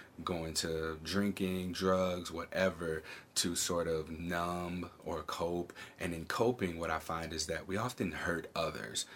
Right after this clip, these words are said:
in our coping. We do more harm than good.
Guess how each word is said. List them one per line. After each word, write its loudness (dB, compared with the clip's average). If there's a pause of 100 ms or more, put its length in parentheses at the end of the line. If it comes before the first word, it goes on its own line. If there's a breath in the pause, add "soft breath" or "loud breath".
(220 loud breath)
in -2
our 2
coping. 0
We -4
do -4
more -2
harm -4
than -6
good. 0